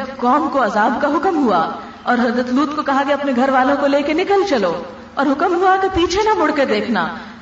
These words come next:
تو جو ہی حضرت لوط علیہ السلام اپنے اہل و عیال کو لے کے چلے اور پیچھے قوم پہ زلزلہ آیا تو ان کی بیوی نے پیچھے مڑ کے دیکھ لیا، خیانت کر دی بات میں، حکم نہیں مانا۔ کیا ہوا؟ کانت من الغابرین، پیچھے رہنے والوں میں شامل ہو گئی۔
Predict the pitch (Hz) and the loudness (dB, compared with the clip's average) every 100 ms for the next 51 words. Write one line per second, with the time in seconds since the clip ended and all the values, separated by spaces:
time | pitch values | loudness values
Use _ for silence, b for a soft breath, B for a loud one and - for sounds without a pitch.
0 | - 226 214 294 294 320 - 214 233 254 | -8 -4 0 0 0 -2 -4 -2 0 0
1 | 254 277 262 247 240 226 240 233 233 - | 0 0 0 -2 -2 0 0 0 0 0
2 | 226 233 202 208 233 226 226 233 233 226 | 2 2 2 2 2 0 0 2 2 0
3 | 233 254 302 202 233 - B B B - | 0 2 2 0 -2 -8 B B B -4
4 | 240 240 185 - 285 262 262 269 220 226 | -2 0 -2 -2 0 0 2 2 0 0
5 | 233 277 254 254 277 254 262 262 277 269 | 0 2 2 2 0 0 2 2 2 0
6 | 262 - 247 208 214 202 190 208 180 165 | 0 0 0 0 -2 -4 -6 -6 -6 -6
7 | 165 196 - 220 202 208 214 220 196 190 | -6 -10 -6 -2 0 0 0 -2 -4 -4
8 | 180 180 170 170 170 156 190 233 233 240 | -6 -2 -2 -2 -8 -12 -6 -4 -2 -2
9 | 226 220 202 175 170 160 160 - - - | -2 -2 -2 -4 -6 -10 -12 -16 -20 -20
10 | - - 220 220 202 185 180 254 247 240 | -20 -4 -2 0 -2 -4 -4 0 0 0
11 | 233 220 202 190 190 196 190 196 202 262 | 0 0 0 0 0 0 -2 -4 -4 -4
12 | 240 214 202 202 180 185 185 190 165 170 | -2 -2 -2 -2 -2 -2 -6 -6 -6 -6
13 | 180 165 - | -10 -10 -12